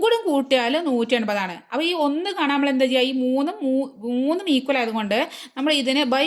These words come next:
മൂന്ന് ചെയ്യുമ്പോൾ നമുക്ക് അറുപത് എന്ന് കിട്ടും. അപ്പോൾ നമുക്ക് മനസ്സിലായി ഇത് അറുപത്, ഇതും അറുപത്, ഇരുപത്. അറുപതും അറുപതും നൂറ്റി ഇരുപത്, നൂറ്റി ഇരുപതും അറുപതും നൂറ്റി എൺപത്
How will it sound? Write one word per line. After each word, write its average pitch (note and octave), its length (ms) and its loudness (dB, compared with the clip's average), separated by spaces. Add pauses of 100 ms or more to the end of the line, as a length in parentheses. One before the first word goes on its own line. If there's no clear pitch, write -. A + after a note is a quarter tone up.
(140)
മൂന്ന് C4 320 2
ചെയ്യുമ്പോൾ A#3 380 2
നമുക്ക് G#3+ 320 -4
അറുപത് A#3 520 2
എന്ന് C#4+ 160 2
കിട്ടും. G3 280 -6
അപ്പോൾ C4+ 200 -2
നമുക്ക് A#3+ 200 0
മനസ്സിലായി A3+ 380 -2
ഇത് A3 180 0
അറുപത്, G#3+ 280 -2 (200)
ഇതും A3+ 180 0
അറുപത്, G#3 320 -2
ഇരുപത്. F#3+ 240 -4 (140)
അറുപതും G3+ 380 -4
അറുപതും G#3 280 -4
നൂറ്റി G#3+ 220 -4
ഇരുപത്, G#3 160 -2 (100)
നൂറ്റി A3+ 220 0
ഇരുപതും A3 240 -2
അറുപതും G3 280 -2 (520)
നൂറ്റി C#4+ 240 4
എൺപത് F3+ 200 0